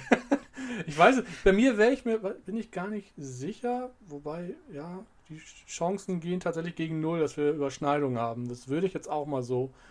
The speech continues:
ähm, vermuten, aber ich bin gespannt. Auf alle Fälle werden die Hörer, die die anderen Folgen bisher nicht gehört haben, sich schon wundern am Ende,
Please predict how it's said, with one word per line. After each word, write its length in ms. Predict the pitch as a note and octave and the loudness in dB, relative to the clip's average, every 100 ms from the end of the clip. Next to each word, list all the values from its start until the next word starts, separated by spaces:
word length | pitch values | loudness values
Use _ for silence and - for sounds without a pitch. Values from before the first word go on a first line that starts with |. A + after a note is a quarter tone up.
| - B2+ B2 - - | -20 -20 -20 -18 -10
ähm, 480 | B2 B2 A#2+ B2 B2 _ | -6 -6 -8 -10 -14 _
vermuten, 800 | - - C#3+ D3 F3 F#3+ C#3 B2 | -10 -4 -2 0 0 0 -2 0
aber 220 | C3 D#3+ | 0 0
ich 140 | E3+ - | -2 -4
bin 180 | E3+ E3 | -6 -4
gespannt. 720 | D3+ - - C3 C3+ A#3+ - - - | -6 -6 0 2 2 0 -6 -18 -20
Auf 80 | - | -4
alle 160 | F3 G3 | 4 4
Fälle 300 | G3 F#3+ F3 | 6 6 6
werden 320 | F#3 F#3 D#3+ | 4 4 2
die 320 | F#3 A3+ G3 | 2 4 6
Hörer, 420 | F#3 G#3+ G#3 E3 | 6 6 8 6
die 320 | D3+ D#3 G#3 F#3+ | 4 -2 -6 -2
die 160 | F3 | -2
anderen 300 | F3 A3 G3+ | -2 -2 -2
Folgen 280 | F3+ F3 D#3 | 0 -2 -2
bisher 260 | D3+ D#3+ C#3+ | -8 -6 -2
nicht 340 | B3 D4 - | -2 -2 0
gehört 340 | A3 F3+ D3+ | 4 4 2
haben, 260 | B2+ B2 B2 | -2 -4 -6
sich 220 | C3+ C#3+ - - - - - _ _ _ | -10 -12 -18 -20 -20 -20 -20 _ _ _
schon 420 | - F#3 B3+ C4+ | 2 6 6 6
wundern 320 | F3+ C4+ C4 E3 | 4 6 6 4
am 140 | D3+ | 2
Ende, 480 | D3+ C#3+ C#3 G#3 | 0 2 4 2